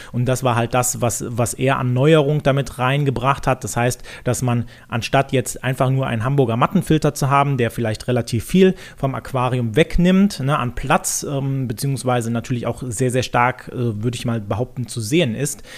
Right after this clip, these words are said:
hat er jetzt einfach, ähm, ja, seinen Eckfilter, seinen Konkav, ähm, ähm, ja, Filter dann so aufgebaut, dass dieser genau in die Ecke reinpasst. Das heißt, die Filterschwämme liegen mehr oder weniger an der Ecke des Aquariums an.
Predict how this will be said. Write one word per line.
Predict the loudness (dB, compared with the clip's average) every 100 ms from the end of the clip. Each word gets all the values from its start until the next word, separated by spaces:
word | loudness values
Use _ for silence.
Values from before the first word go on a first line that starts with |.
| -8 -2
hat | 0
er | 4 4
jetzt | 4 2
einfach, | 0 0 -2 -4 -2
ähm, | 0 2
ja, | 2 2
seinen | 2 2 0 0
Eckfilter, | -2 -2 4 4 6 2
seinen | 2 0
Konkav, | -2 -2 2 2 0 -4 -2
ähm, | 0 0 -2 -6 -20 -12 -6
ähm, | -4 -2 -2
ja, | -2 -2 -2
Filter | -2 4 4 4 0 0 -6 -18 -4
dann | -2 2
so | 2 4
aufgebaut, | 4 2 2 2 4 2 0
dass | -2 -2 -2
dieser | 0 2 2
genau | 0 2 4 2
in | 0
die | -2
Ecke | 0 0 2
reinpasst. | 2 2 4 2 2 -2 -6
Das | -4 -2
heißt, | -2 -2
die |
Filterschwämme | 0 0 2 0 0 2
liegen | 2 0 0
mehr | 0 0
oder | 0
weniger | 0 -2 -2
an | -4
der | -4
Ecke | -6 -2 -2
des | -2
Aquariums | -6 -4 2 2 2 0 -2
an. | 0 2